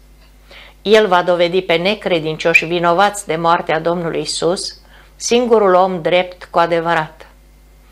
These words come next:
El va condamna și va obține eliminarea sursei hotărârilor nedrepte, adică pe Satana. Oare mai este o sândă a lui Dumnezeu valabilă și astăzi ca pentru păgânii contemporani lui Țefania?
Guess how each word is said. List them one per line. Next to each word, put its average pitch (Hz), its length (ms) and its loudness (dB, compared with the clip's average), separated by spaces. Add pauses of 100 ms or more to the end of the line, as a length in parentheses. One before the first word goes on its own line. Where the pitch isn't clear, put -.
(360)
El 202 240 4
va 185 140 4
condamna 180 640 0
și 214 160 -6
va 202 160 2
obține 202 440 -2
eliminarea 165 640 0
sursei 160 600 -4
hotărârilor 165 720 -2
nedrepte, 165 840 -4 (480)
adică 190 400 0
pe 202 120 -4
Satana. 170 580 -6 (1700)
Oare 185 260 4
mai 165 260 0
este 208 260 -4
o 180 60 2
sândă 190 340 -2
a 165 60 4
lui 160 180 2
Dumnezeu 160 420 -2
valabilă 170 520 0
și - 160 -6
astăzi 160 500 -4
ca 175 140 2
pentru 165 360 -4
păgânii 170 500 -4
contemporani 165 680 -2
lui 165 140 -4
Țefania? 156 600 -6